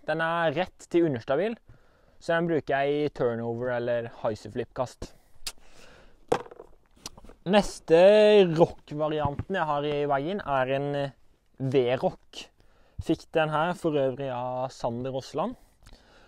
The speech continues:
Og den, eh, danka ut Makoen av bagen min. Jeg hadde Makoen, men den ble litt for understabil. Så V-rocken, den, eh, ser til nå ut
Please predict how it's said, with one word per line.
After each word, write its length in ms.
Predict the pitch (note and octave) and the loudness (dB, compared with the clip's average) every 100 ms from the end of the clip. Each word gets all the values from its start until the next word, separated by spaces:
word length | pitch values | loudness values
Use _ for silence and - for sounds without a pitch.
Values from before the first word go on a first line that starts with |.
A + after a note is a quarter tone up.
| - - - - - - - | -20 -20 -18 -18 -20 -20 -2
Og 100 | E3 | 4
den, 240 | F3 F#3 | 4 4
eh, 200 | F#3+ F#3 | 2 2
danka 420 | F#3+ G3 C3+ - D3+ | 2 2 0 0 0
ut 300 | E3 _ - | 0 _ -4
Makoen 420 | C#3+ A2+ - D3+ | -4 -4 -6 -4
av 120 | D3 | -2
bagen 260 | B2 A#2+ C#3+ | -2 -2 -2
min. 180 | F#3 D3 _ | -4 -4 _
Jeg 160 | - D#3 | -6 2
hadde 180 | D#3+ D3+ | 2 4
Makoen, 380 | C#3+ - G3+ | 0 -2 -2
men 140 | G3+ E3+ | -2 -2
den 140 | D#3+ | 0
ble 360 | D3+ C#3 C#3+ D3 - - | 2 2 2 0 -6 -6
litt 200 | D3+ - | -4 -2
for 80 | E3+ | -2
understabil. 480 | B2 - D3 A#3 A#3+ - - - - _ _ | -2 -2 -2 -2 -6 -14 -20 -20 -20 _ _
Så 580 | - - E3+ E3+ E3+ E3 - - | -14 2 4 8 8 8 4 -8
V-rocken, 680 | C#3 C#3+ C3+ C3 - G3+ F3+ | 2 4 4 2 0 0 4
den, 240 | D#3 D#3 | 4 2
eh, 360 | D#3+ D#3+ D#3+ D#3 - - | 0 4 4 2 -4 -12
ser 380 | - E3 D3 - - _ _ _ - - _ - | 0 0 0 -8 -20 _ _ _ -20 -20 _ -6
til 140 | - | -2
nå 240 | E3 G3 G#3+ | 0 0 0
ut 220 | F3 F#3 | -2 -4